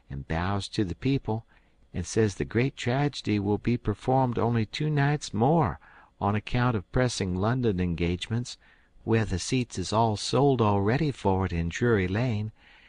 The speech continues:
and then he makes them another bow, and says if he has succeeded in pleasing them and instructing them, he will be deeply obliged if they will mention it to their friends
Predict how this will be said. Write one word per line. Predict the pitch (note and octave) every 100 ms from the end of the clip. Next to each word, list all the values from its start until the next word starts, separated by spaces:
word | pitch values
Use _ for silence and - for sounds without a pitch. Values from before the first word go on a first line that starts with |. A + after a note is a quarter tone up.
| _
and | C#3+
then | F#3
he | F3
makes | D#3 D3+ -
them | A#2+
another | A#2 C3 E3 D#3+
bow, | F#2+ E2+ C#2 D#2+ - _ _ _ -
and | E2
says | - A2+ G#2+
if | G2 -
he | A2+ A2
has | G2+ F2+
succeeded | - - - D3+ D#3 C3+
in | A2+
pleasing | - D3 D#3 B2+ G#2+
them | G#2+ G#2 A2 A#2 -
and | F#2+
instructing | G2 F#2 - C3+ - C3+ F2
them, | E2+ F#2 B2 - - _ _ -
he | -
will | A#2+ G#2+
be | G2 F2
deeply | F2+ A#2 C#3+ - F3+
obliged | - D3 C#3+ C3+ B2 A#2+ -
if | - G#2+
they | A2+
will | A2+ A2
mention | A2+ B2 C#3 A2
it | F#2+ -
to | G#2+
their | G2 F2+ F2+
friends | - B2+ A#2 F#2 G2